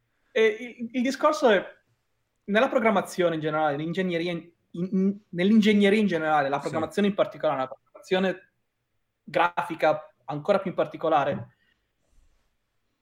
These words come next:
Speaker 1: è molto complesso fare le cose semplici.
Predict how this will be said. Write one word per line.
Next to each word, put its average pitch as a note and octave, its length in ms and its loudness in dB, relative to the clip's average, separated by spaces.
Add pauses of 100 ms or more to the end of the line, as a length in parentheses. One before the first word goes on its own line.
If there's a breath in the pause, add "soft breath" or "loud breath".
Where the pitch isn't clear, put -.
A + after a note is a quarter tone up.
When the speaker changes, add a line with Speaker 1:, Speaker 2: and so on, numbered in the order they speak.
(1800)
Speaker 1:
è G3+ 120 4
molto G#3 580 4
complesso G#3 460 -2
fare E3+ 180 -2
le D3+ 80 -4
cose C#3 160 -8
semplici. - 500 -14